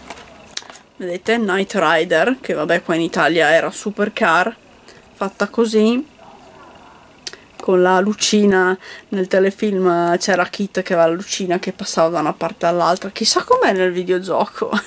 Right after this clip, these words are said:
<laughs> E volendo Kit, appunto il modellino di Kit potrebbe essere appunto Kit, oppure, eh, Goliath Armored Semi, vabbè,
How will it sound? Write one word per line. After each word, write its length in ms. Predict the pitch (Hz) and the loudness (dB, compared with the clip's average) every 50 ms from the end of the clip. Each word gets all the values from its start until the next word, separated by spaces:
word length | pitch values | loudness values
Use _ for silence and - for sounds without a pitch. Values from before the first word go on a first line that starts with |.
| - - | -2 0
<laughs> 400 | 294 285 294 - 302 285 294 - - 330 359 349 359 349 330 311 302 262 - - _ - _ | 0 0 2 0 -2 -2 -2 -6 -12 -10 -8 -6 -6 -6 -6 -6 -8 -8 -10 -14 _ -8 _
E 420 | - 220 208 208 208 208 202 208 208 | 2 2 4 4 4 4 2 2 2
volendo 560 | 233 302 339 311 240 226 240 240 247 269 269 | 4 4 4 4 4 4 4 4 4 2 2
Kit, 440 | - - 254 240 220 - - - 247 | 2 0 -2 -2 -2 -4 -2 0 2
appunto 460 | 254 269 254 - 226 233 233 214 202 | 2 2 2 0 -4 -4 -2 -2 -2
il 80 | 202 196 | -4 -2
modellino 600 | 202 202 208 202 202 220 240 254 247 233 214 202 | -2 -4 -4 -2 -2 0 0 2 2 2 2 2
di 160 | 214 247 269 | 2 0 0
Kit 260 | - - 240 247 - - | 0 0 -2 -2 -2 -6
potrebbe 380 | - 214 - 190 190 208 202 196 | -4 -2 0 0 2 2 2 2
essere 320 | 208 214 - - 214 202 | 2 2 2 2 0 0
appunto 400 | 196 - 226 220 214 196 - 190 - | 0 0 0 0 0 0 -2 -6 -6
Kit, 540 | - - 220 220 - _ - 285 370 415 381 - _ _ _ _ - - - _ _ _ - - _ _ _ _ _ _ _ _ _ | -2 -2 -2 -2 -2 _ 0 2 2 2 0 -4 _ _ _ _ -20 -20 -20 _ _ _ -20 -20 _ _ _ _ _ _ _ _ _
oppure, 880 | - 220 208 - - 240 247 247 240 226 220 208 202 202 202 196 196 - - - | -4 -4 -4 -4 -2 0 2 2 4 4 4 4 2 2 0 -2 -2 -4 -8 -6
eh, 720 | - - 208 208 208 202 202 202 202 196 196 196 190 185 - 220 - - | -2 0 2 2 2 2 2 2 0 0 0 0 -2 -4 -6 -10 -12 -8
Goliath 760 | 208 196 202 214 208 208 226 220 247 262 269 277 269 - | -4 2 4 6 6 8 6 6 4 4 4 2 2 2
Armored 540 | 240 208 202 220 233 226 226 226 226 220 214 | 2 4 4 4 2 2 2 2 2 0 0
Semi, 580 | 220 - - 220 190 180 175 175 190 202 240 311 370 392 370 - - _ _ _ _ - - | -2 -2 0 0 2 2 0 0 0 2 4 6 6 4 2 -2 -8 _ _ _ _ -8 -6
vabbè, 400 | - 165 170 147 156 220 311 | -6 -4 0 0 0 2 0